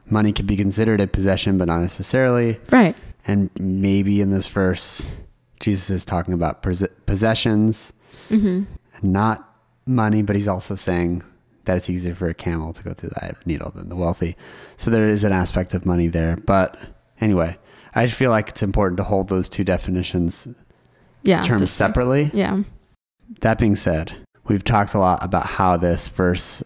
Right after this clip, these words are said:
Speaker 1: applies to the individual.
Speaker 2: Yeah.
Speaker 1: And I wonder how it applies or calls out the church
Speaker 2: Mm.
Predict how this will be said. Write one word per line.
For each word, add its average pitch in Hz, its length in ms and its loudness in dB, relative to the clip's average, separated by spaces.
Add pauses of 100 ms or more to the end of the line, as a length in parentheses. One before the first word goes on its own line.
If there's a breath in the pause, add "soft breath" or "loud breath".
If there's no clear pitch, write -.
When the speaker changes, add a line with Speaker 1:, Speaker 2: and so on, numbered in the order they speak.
Speaker 1:
applies 90 640 2
to 104 120 -4
the 92 120 -2
individual. 101 640 2 (220)
Speaker 2:
Yeah. 185 300 -2 (1400 soft breath)
Speaker 1:
And 107 120 2
I 104 80 4
wonder 113 560 4
how 95 840 2
it 92 200 0
applies 87 800 0 (720 soft breath)
or 85 480 0
calls 90 360 0
out 87 360 0
the 92 80 0
church - 760 -4 (220)
Speaker 2:
Mm. 175 400 0